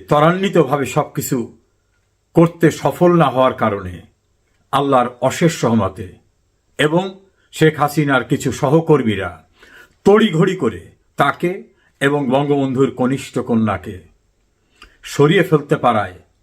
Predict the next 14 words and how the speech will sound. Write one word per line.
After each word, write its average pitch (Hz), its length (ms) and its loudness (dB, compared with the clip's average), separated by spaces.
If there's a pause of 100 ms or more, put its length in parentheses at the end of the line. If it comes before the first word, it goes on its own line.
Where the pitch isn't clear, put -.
(680)
রক্ষা 113 400 -2
পেয়েছে। 92 420 -10 (760)
ফলশ্রুতিতে 139 720 -2 (420)
শুধু 127 240 0
বঙ্গবন্ধু 127 640 0
পরিবারের 123 540 2 (100)
দুই 113 200 2
সদস্য 117 480 -4
না, 87 160 -10 (960)
গোটা 127 320 2 (100)
জাতি 120 360 0 (540)
অভিভাবকহীন 120 840 0 (200)
অবস্থার 110 580 -4
থেকে 113 280 -8